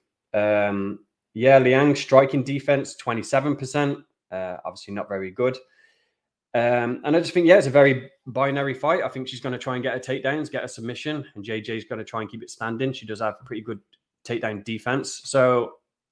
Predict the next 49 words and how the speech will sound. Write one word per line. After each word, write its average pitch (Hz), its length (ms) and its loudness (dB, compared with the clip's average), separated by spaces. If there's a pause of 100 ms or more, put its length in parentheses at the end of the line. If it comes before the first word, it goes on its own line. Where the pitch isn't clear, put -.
(120)
I'm 120 100 -4
probably 127 240 0
stay 127 200 -4
away 123 220 0
from 131 160 -6
it, 123 100 -6
but 127 60 -4
I 123 80 0
reckon 123 340 -2
J 120 180 -4
J 117 160 -6
should 113 240 -10
knock 110 180 -8
her 113 120 -4
out 110 100 -2
in 110 100 -6
this 107 120 -10
fight. 110 300 -4 (600)
Um, 95 540 -10 (340)
if 95 100 -18
you 110 60 -10
like 107 240 -4
your 113 100 -6
unders, 110 380 -4
that - 140 -6
might 113 180 -6
be 110 80 -6
a 104 40 -6
good 101 160 -10
parlay 110 320 -2
piece. - 540 -12 (180)
Fight 107 180 -4
doesn't 107 180 -8
go 104 100 -6
the 101 80 -10
distance 104 420 -10
is, 101 100 -8
like, 101 260 0
what, 101 280 -2 (420)
minus 104 420 0
two - 280 -6
ten, 113 340 -2
something 107 300 -8
like 104 180 0
that 110 160 2
last 110 200 -6
time 107 120 -4
I 107 40 0
looked. - 300 -6